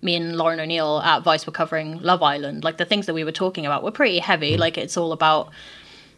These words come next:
Speaker 1: toxic masculinity, like, kind of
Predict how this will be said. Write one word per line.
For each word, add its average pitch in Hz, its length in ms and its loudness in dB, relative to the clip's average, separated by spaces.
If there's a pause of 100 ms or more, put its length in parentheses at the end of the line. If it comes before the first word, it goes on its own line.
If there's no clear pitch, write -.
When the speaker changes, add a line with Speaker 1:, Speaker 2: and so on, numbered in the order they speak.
(420)
Speaker 1:
toxic 202 360 0
masculinity, 208 1000 2
like, 175 300 4
kind 180 240 -2
of 170 140 -8